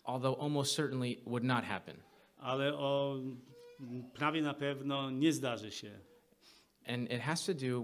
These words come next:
Speaker 1: with this unwilling friend inside of a home.
Speaker 2: I to ma coś wspólnego z tym przyjacielem niechętnym, który jest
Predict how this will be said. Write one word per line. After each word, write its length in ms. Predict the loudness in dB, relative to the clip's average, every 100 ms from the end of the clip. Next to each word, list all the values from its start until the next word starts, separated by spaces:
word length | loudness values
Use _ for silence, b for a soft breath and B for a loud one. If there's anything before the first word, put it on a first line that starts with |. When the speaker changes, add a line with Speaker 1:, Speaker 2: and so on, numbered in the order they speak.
| -2
Speaker 1:
with 180 | -2 -4
this 380 | -2 -4 -6 -12 _ _ _ _ -4
unwilling 680 | -2 0 0 0 0 -2 -4
friend 440 | -4 -2 -2 -4
inside 380 | -8 -6 -4 -2
of 80 | -4
a 40 |
home. 320 | -6 -8 -8 -12 -20 b b b b b -8
Speaker 2:
I 160 | -4 -4
to 440 | -4 0 0 2
ma 500 | 0 0 0 0 -2
coś 640 | -4 -10 -2 0 0 -4
wspólnego 840 | -8 -10 -4 -2 -2 -2 -2 -2 -2
z 180 | -4 -4
tym 220 | -2 -2
przyjacielem 800 | 0 0 0 2 2 4 2 2
niechętnym, 840 | 0 0 0 0 0 -4 -4 -4 -8
który 300 | -8 -4 -2
jest 320 | -4 -6